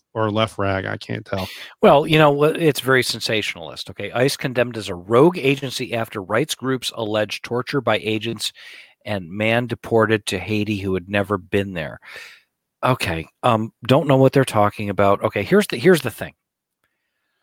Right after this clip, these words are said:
Speaker 2: ice is continuing their mission and continuing to do deportations because the judge said
Speaker 1: And this is in the article. This is deep at the bottom.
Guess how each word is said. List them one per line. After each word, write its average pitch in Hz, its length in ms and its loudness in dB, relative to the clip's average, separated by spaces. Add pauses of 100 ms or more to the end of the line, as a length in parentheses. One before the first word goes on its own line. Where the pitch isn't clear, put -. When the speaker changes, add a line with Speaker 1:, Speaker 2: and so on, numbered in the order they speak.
(380)
Speaker 2:
ice 175 300 6
is 190 120 2
continuing 147 680 2
their 127 140 2
mission 123 440 -2
and 107 160 -12
continuing 117 640 -4
to 110 100 -4
do 107 180 -2
deportations 104 760 -4
because 104 360 -2
the 104 100 -2
judge 107 540 2
said 101 600 4 (520)
Speaker 1:
And 123 100 2
this 139 100 2
is 160 120 0
in 185 80 8
the 165 100 8
article. 147 340 4
This 139 160 0
is 139 140 0
deep 113 240 0
at 95 100 -8
the 101 60 -8
bottom. 135 500 -2